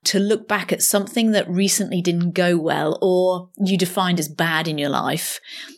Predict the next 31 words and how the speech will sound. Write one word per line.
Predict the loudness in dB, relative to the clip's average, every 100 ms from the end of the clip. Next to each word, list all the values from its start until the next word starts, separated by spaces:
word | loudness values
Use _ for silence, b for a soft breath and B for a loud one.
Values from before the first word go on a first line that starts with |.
| B
and | -4 -2
pushing | -2 0 0 2
yourself | 2 2 0 -2
to | -6
find | -4 -2 0 0 0
and | 0
write | -2 0
down | -2 -2
three | -6 -8 -4 0 0 0 -4
good | -2 -2
things | -2 -2 -2 -2 -4 0 -2 -2 B B B B -2
or | 0 2 2
silver | 2 2 2 2 2 0
linings | 0 0 -2 -4 -6 -4
that | -4
have | -2 -2
arisen | -2 -4 -8
from | -10 -10
this | -8 -8
event. | -2 -2 -2 -4 -12 B B B B B
You | -4
know, | -2
for | -2
example, | -2 0 0 0
if | 0
you | 2
missed | 2 2 -2
the |
bus, | -2 -4 -2 0 0 -2
you | -8
know, | -14